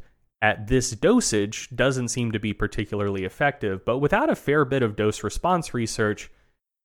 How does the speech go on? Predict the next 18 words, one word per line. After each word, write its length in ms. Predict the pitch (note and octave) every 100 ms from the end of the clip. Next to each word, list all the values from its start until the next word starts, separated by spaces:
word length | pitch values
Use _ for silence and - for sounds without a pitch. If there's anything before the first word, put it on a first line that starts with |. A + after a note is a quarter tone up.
| _ _
that 640 | C3 C3+ D3+ D#3+ D3 B2+ -
doesn't 440 | G#3 A#3+ F3+ B2
necessarily 800 | C#3+ D3+ C3+ - C3+ B2 A2+ A2
mean 380 | G#2 G#2+ A2 G#2
that 120 | F#2+
it's 320 | F#2 - - -
time 380 | - - A2+ G#2+
to 100 | G#2
write 200 | G#2 G2
a 40 | F#2+
supplement 520 | - G2+ G2+ F#2+ F#2+
off, 420 | F#2+ E2 - - - _ -
uh, 140 | F#2+
quite 320 | F#2 - F#2+ D2+
yet. 340 | F#2+ F2+ - - _ _ _
So, 480 | - D#3+ D3+ D3+ B2 _ _ _ _ _ -
you 100 | G#3+
know, 240 | G#2+ A2